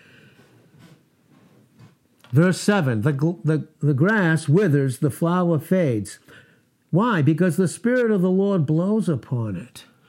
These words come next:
<laughs> Oh, boy. And it withers. That's a, that is a great truth for us.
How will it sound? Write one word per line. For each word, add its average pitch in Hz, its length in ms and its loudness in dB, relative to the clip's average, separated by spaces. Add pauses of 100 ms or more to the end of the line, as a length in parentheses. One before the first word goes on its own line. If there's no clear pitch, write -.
(140)
<laughs> 120 160 -2
Oh, 135 60 -4 (180)
boy. 117 300 -10 (960)
And 135 120 0
it 131 220 -4
withers. 127 600 -4 (1800)
That's 220 220 -4
a, 135 80 -2 (340)
that 247 280 0
is 151 340 -2
a 143 100 -2
great 160 420 -2
truth 220 360 0
for 123 260 -6
us. - 380 -10